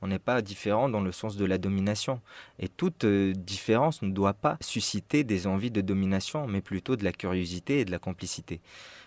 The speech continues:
Donc oui, la femme est, est essentielle autant que l'homme, et, euh, leur place, ils doivent la trouver autour d'un projet commun humaniste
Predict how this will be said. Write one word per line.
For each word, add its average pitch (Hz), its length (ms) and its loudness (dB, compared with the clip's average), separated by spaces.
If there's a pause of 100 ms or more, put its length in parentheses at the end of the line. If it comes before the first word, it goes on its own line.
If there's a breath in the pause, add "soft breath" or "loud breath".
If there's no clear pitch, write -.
(160 loud breath)
Donc 92 300 0 (420)
oui, 160 240 6
la 95 120 6
femme 98 420 0 (120)
est, 85 220 -8
est 92 180 -6
essentielle 87 640 0
autant 101 260 -2
que 92 140 -2
l'homme, 117 300 2 (440 loud breath)
et, 92 180 4
euh, 90 140 4
leur 92 280 0
place, 151 520 0
ils 95 160 -2
doivent 98 240 4
la 92 80 2
trouver 98 560 -2 (360)
autour 143 300 0
d'un 107 140 4
projet 95 380 0
commun 107 480 0
humaniste 139 720 4